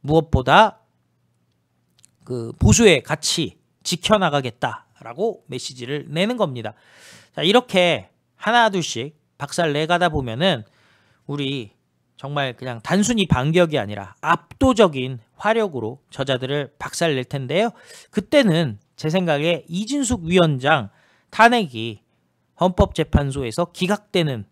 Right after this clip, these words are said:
혹은 각하되는 바로 그날이 아닐까 싶습니다. 그때부터는 역풍이 불 텐데, 단순히 역풍이 아니라 민주당 위헌정당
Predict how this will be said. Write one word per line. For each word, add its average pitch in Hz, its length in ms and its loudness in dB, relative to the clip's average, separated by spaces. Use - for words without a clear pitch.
혹은 220 340 -2
각하되는 165 680 -4
바로 156 400 -4
그날이 147 560 -2
아닐까 139 340 -8
싶습니다. - 520 -16
그때부터는 190 800 -2
역풍이 226 420 2
불 180 100 -6
텐데, 123 340 -12
단순히 247 440 -12
역풍이 175 400 -6
아니라 110 340 -10
민주당 156 500 0
위헌정당 151 680 2